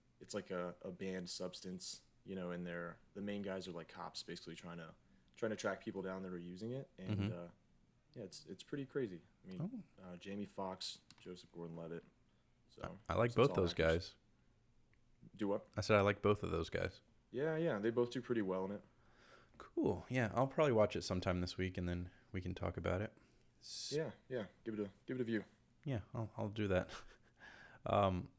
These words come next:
Speaker 2: I have been watching the nineteen nineties, The Deadliest Decade on Hulu, which is basically just, like, a true crime kind of T V show. Each episode
Speaker 1: Okay.
Speaker 2: they talk about a murder and, like, what led up to it, how they,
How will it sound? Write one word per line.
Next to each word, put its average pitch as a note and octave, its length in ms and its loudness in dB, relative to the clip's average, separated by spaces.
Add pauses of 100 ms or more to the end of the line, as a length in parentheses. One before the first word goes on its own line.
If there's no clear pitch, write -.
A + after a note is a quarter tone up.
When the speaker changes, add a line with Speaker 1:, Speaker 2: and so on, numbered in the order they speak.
(120)
Speaker 2:
I B2+ 540 2 (180)
have G#2 220 0
been G2 180 2
watching F2 760 0 (340)
the G2 100 0
nineteen F#2+ 460 2
nineties, F2+ 420 4
The - 140 -4
Deadliest F2+ 520 2
Decade F2 440 4
on E2 260 2
Hulu, F2 400 4
which F2 180 -2
is E2+ 140 -2
basically F2+ 460 0
just, - 280 -4
like, - 160 -4
a E2+ 140 -2 (220)
true G#2 240 4
crime F2 540 4
kind F2 200 -2
of E2+ 80 -2
T - 160 -4
V F2+ 140 -2
show. F2+ 380 0 (520)
Each G2 160 2
episode F2 360 4
Speaker 1:
Okay. E2+ 80 0
Speaker 2:
they E2 100 2
talk F2 240 2
about E2+ 160 4
a E2 40 4
murder E2 580 2 (180)
and, E2 300 -4 (120)
like, - 220 -12 (460)
what E2+ 200 4
led E2+ 140 6
up E2+ 160 6
to E2+ 180 4
it, E2 100 4
how E2 100 4
they, E2 80 4